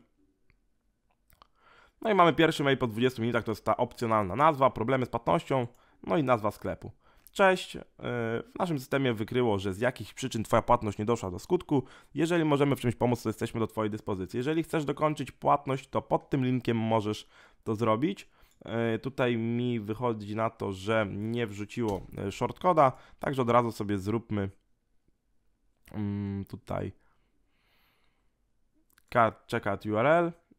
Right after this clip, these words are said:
No i mamy pozdrawiamy. Też możemy zrobić to w ten sposób, że kontynuuj zakupy.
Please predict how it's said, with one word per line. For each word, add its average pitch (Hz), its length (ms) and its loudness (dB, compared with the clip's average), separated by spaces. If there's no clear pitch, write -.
No 226 180 2
i 147 320 4
mamy 110 360 0
pozdrawiamy. 117 760 0
Też 156 260 2
możemy 143 480 0
zrobić 139 340 0
to 135 100 0
w - 60 -10
ten 139 160 2
sposób, 143 460 -2
że 127 360 0
kontynuuj 127 760 -2
zakupy. 139 580 0